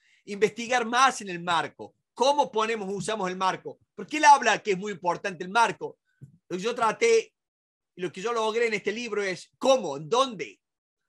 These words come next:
en qué parte y cómo lo trabajamos y con ideas de él, cómo lo fuimos desarrollando. ¿Para qué? Para poder ponerlo en práctica. La importancia es no ser un profesor, no soy profesor, no quiero ser profesor, la importancia es ser un practicante.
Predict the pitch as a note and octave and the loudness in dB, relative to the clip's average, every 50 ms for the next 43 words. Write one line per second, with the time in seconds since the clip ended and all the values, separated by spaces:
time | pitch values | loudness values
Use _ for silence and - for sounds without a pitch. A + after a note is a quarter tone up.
0 | _ _ _ D#3+ E3 D#3 - A#3+ A3+ - B3 B3 A#3+ G#3 - _ - - - _ | _ _ _ -14 -12 -6 -4 -4 0 2 4 4 4 2 -2 _ -18 -20 -20 _
1 | _ _ _ _ _ _ _ _ _ _ _ D#3 - - A3 A3 A#3 A#3 A3+ G3+ | _ _ _ _ _ _ _ _ _ _ _ -18 -2 0 0 0 2 0 0 0
2 | - G#3 G3 G3 F3+ F3 E3+ - A3+ A3+ G#3 E3 C#3 B2+ - _ _ _ - E3+ | 0 0 2 2 2 2 2 0 -2 -2 -2 -4 -10 -14 -18 _ _ _ -18 -16
3 | - - G#3 G#3 G#3+ G#3+ G#3 A#3 A#3+ G#3+ G3 F#3 A#3 A#3+ A#3 A3 E3+ D#3 D3+ - | -8 -8 -6 -6 -6 -6 -4 -2 -2 -2 0 0 2 4 4 2 2 -4 -8 -12
4 | _ _ _ _ - A3+ A3+ C4 B3+ A#3 - A#3 A3+ A3 G#3+ F#3+ F#3+ F3+ - F3+ | _ _ _ _ 0 0 0 2 -2 -4 -6 -6 -8 -8 -6 -6 -6 -4 -4 -4
5 | D#3 E3+ F3 F3+ E3 G3+ A3+ A#3+ A#3 G#3 E3+ C#3+ - - - F#3 F#3+ F3+ - - | -2 -2 -2 -2 -2 -2 -4 -4 -6 -8 -14 -16 -10 -6 -4 -4 -4 -4 -6 -8
6 | - F#3+ A#3 G3 - A3 C#4 D#4 C#4+ C#4+ D4 D4 C#4 A3+ - A3 A3+ - A3 G#3+ | -6 -4 -4 -2 2 2 0 0 0 -2 -4 -2 -4 -4 0 2 4 4 4 2
7 | - - D#3+ - - - E2+ - - _ _ _ _ _ - F3+ D#3 F#3+ G3+ G3 | 0 -6 -14 -16 -14 -16 -18 -18 -18 _ _ _ _ _ -10 -10 -4 -2 -2 -2
8 | F3+ - A#3 A#3+ B3+ A#3+ F#3 - - A3 G#3+ G#3 G3+ G3 F#3+ - - _ _ _ | 0 0 0 0 0 0 -4 -4 -2 0 2 2 2 0 0 -6 -12 _ _ _
9 | _ _ _ _ _ _ F#3 F#3+ F#3+ F#3 E3+ - - _ _ _ _ _ _ - | _ _ _ _ _ _ -8 -6 -6 -6 -6 -10 -14 _ _ _ _ _ _ -10
10 | D#3+ G#3 A3+ A#3 A#3 A3 G#3 G3 - - G#3 G3+ G3+ F3 - F3+ E3 - F3+ F3 | -6 -2 -2 0 -2 -2 -4 -8 -4 -4 -2 -2 -2 -4 -6 -6 -6 -4 -2 -2
11 | E3+ E3+ - A3+ A#3+ B3 A#3+ - - _ _ _ _ _ _ _ - G3 G#3 G3 | -2 -2 -2 -2 -2 -2 -4 -6 -12 _ _ _ _ _ _ _ -10 -8 -6 -6
12 | - - B3 A#3+ - G#3+ F#3+ D#3 F#3 F3+ F3+ - G#3 G3+ G3+ A3+ A3 - - B3+ | -2 0 -2 -2 -2 -4 -6 -4 -4 -4 -4 -6 -10 -8 -4 -4 -4 -4 -4 -8
13 | B3+ A#3 G3+ G3+ G3 F#3+ G3 F3+ F3+ F3 F#3 G3 F#3+ F#3 D3+ - E3+ E3+ C3+ G3 | -8 -6 -6 -8 -8 -8 -8 -8 -8 -8 -6 -6 -8 -8 -6 -6 -6 -6 -6 -8
14 | G3 F#3+ D3 E3+ F3+ F3 - F3 F3 D3+ - D#3+ D3+ - D#3+ D3+ D3+ - D3+ C#3 | -10 -10 -8 -8 -8 -8 -8 -12 -12 -12 -14 -14 -14 -12 -16 -16 -12 -12 -12 -12
15 | A#2 - - - | -12 -16 -20 -20